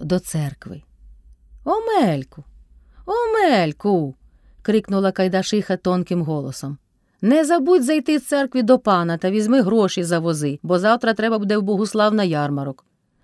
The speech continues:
Адже ж завтра в Богуславі ярмарок, чи чуєш?» «Та чую, чую», обізвався Кайдаш із-за двору і пішов нагору до церкви.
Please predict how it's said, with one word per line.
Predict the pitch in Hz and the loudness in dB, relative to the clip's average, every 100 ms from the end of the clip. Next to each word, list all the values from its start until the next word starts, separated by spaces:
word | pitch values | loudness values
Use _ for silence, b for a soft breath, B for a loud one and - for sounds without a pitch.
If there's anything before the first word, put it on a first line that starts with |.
| _ | _
Адже | - 220 226 277 | -2 -2 2 2
ж | |
завтра | 240 285 269 | 2 0 2
в | 269 | 2
Богуславі | 254 269 285 269 277 | 2 0 0 0 2
ярмарок, | 240 165 156 160 - | 2 2 0 -2 0
чи | 427 392 | 2 2
чуєш?» | - 403 262 143 120 - _ _ _ _ _ _ _ _ _ | 4 4 4 2 -6 -14 _ _ _ _ _ _ _ _ _
«Та | - 330 | -2 -2
чую, | - 349 339 262 196 | 0 2 4 4 2
чую», | - 262 247 170 156 | 0 0 2 0 -2
обізвався | 160 151 156 - 156 | -4 -6 -6 -6 -8
Кайдаш | 160 160 156 147 | -6 -4 -4 -4
із-за | 143 147 139 | -8 -6 -8
двору | 143 208 233 202 b | -2 0 0 -2 b
і | 165 | -6
пішов | 151 - 190 202 | -6 -6 -4 -2
нагору | 156 139 170 175 | -2 -2 -4 -6
до | 151 | -8
церкви. | - 131 127 - 143 | -10 -12 -12 -16 -20